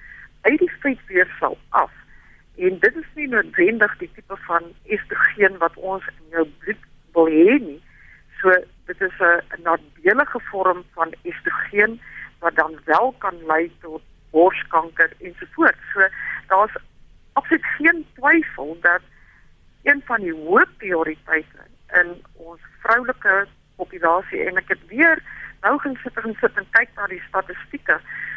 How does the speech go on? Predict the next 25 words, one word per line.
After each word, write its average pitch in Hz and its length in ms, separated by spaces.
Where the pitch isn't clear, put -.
eh, 175 120
Marie, 202 320
dit - 220
is, 262 140
dis 247 180
absoluut 330 500
vrees 269 440
aan 196 260
Jaan 175 380
vir - 240
hierdie 165 400
land. 156 280
Ons 214 300
het 208 180
nou, 202 280
ons - 180
vroulike 330 460
bevolking - 680
het 185 160
nou 208 260
gevorder 254 800
tot 185 160
die 180 120
tweede 294 580
hoogste - 640